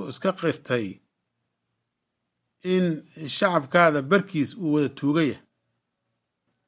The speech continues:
Laakiin waxaan ku leenahay, buu yidhi, haddii hal mid gacanta laga gooyo,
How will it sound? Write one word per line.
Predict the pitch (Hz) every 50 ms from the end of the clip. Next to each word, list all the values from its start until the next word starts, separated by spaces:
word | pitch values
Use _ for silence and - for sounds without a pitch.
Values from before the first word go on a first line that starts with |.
| _ _ _ _ _ _ _ _ _ _ _ _ _ _ _ -
Laakiin | 127 123 143
waxaan | 165 160 165 160 147
ku | -
leenahay, | 175 190 196 190 180 185 202 190
buu | 180 165
yidhi, | 143 120 104 98 - _ _ _ _ _ _ _ _ _ _ -
haddii | - 127 139 143 151 156 185 185 175
hal | 151 160 214 247 233
mid | 208 190 156 135
gacanta | 147 165 185 190 151 156
laga | 165 180 208 226
gooyo, | 208 185 180 165 147 135 117 104 101